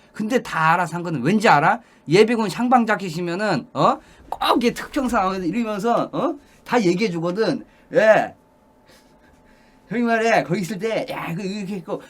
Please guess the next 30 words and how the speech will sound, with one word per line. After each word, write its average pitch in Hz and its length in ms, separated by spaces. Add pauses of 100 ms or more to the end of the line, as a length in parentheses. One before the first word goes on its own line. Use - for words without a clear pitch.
(140)
그리고 214 340 (200)
예비군 220 320
업무를 220 360
하다 247 200
보면은 190 340
행정병이잖아. 185 1000
그러면 160 280
각 180 200 (120)
예비군들이 170 760 (680)
주특기가 - 480
다 - 160
쭉쭉쭉 240 400
나와. 131 460
그러면은 139 480 (260)
일일일일, 185 640
뭐, 143 160
일이삼사, 160 560
뭐, 135 220
소병, 180 420
포병, 196 300
그거 214 220
하면서 196 640 (280)
얘네들 233 320
뭐 151 240
하는지 226 260
다 151 100
공부한다고. 208 680
그리고 214 240
사-, - 140 (240)
어? 180 240